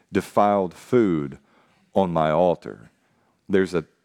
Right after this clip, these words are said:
third question here in the remainder of verse seven, "How have we defiled you?" And the response of God is, when you say, "The Lord's table is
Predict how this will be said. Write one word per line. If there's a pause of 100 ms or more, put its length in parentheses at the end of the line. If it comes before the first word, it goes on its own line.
third
question
here
in
the
remainder
of
verse
seven,
"How
have
we
defiled
you?" (840)
And
the
response
of
God
is,
when
you
say,
"The
Lord's
table
is